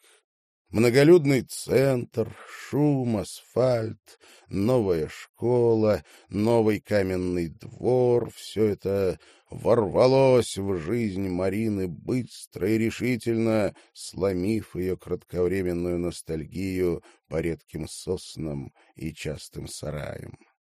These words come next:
Сухонькая подвижная бабушка продолжала с ней заниматься музыкой.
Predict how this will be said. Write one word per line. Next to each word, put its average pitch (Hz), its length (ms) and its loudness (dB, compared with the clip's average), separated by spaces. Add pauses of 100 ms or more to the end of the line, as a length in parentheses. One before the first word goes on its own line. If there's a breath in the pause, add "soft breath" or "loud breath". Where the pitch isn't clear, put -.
(560)
Сухонькая 151 640 6
подвижная 139 640 2
бабушка 117 680 2
продолжала 107 680 0
с - 160 -12
ней 95 160 -4
заниматься 101 600 -4
музыкой. 85 880 -6